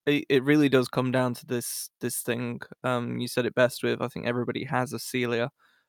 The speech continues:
and it doesn't need to be this sort of little bit cheeky, a little bit naughty, um, thing of, uh, imagining someone in the nude,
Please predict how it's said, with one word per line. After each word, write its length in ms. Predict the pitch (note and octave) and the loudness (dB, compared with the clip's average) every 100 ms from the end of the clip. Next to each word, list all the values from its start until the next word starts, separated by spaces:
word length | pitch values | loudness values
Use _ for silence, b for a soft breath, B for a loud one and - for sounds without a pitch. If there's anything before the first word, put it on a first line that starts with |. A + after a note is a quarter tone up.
| _ | _
and 280 | - C3 B2+ - | 0 2 0 0
it 160 | C3 B2 | -2 6
doesn't 380 | D3 E3+ D#3 | 6 6 2
need 300 | B2+ B2+ B2 - | 2 2 0 -2
to 180 | B2+ A2+ | -4 -2
be 200 | A2+ A2+ | -6 -6
this 180 | A#2 | -6
sort 320 | - A#2 A#2 - | -4 2 2 2
of 240 | G2 G#2+ - _ _ _ | -2 -4 -10 _ _ _
little 160 | - - | -16 -4
bit 160 | A#2 | -4
cheeky, 360 | - B2+ A2 - | -2 -2 -2 -2
a 20 | A#2 | 0
little 120 | A#2 | 2
bit 180 | A#2+ A2 | 2 2
naughty, 920 | C3 C3 B2+ B2+ - B2+ A#2+ A#2+ B2 | 2 2 4 2 0 -4 -2 -2 2
um, 440 | B2 A#2+ B2 C3+ - _ _ _ _ - | 4 2 0 -6 -10 _ _ _ _ 2
thing 280 | C3+ B2 B2+ | 4 6 4
of, 240 | A#2+ B2+ | 4 4
uh, 220 | A#2+ A#2 | 6 6
imagining 500 | - C3 B2 B2+ A#2+ | 6 4 4 2 -2
someone 280 | A#2+ B2+ B2+ | 0 0 0
in 100 | B2 | 0
the 80 | B2 | 0
nude, 380 | C3 C3 C3 B2 | 2 2 2 0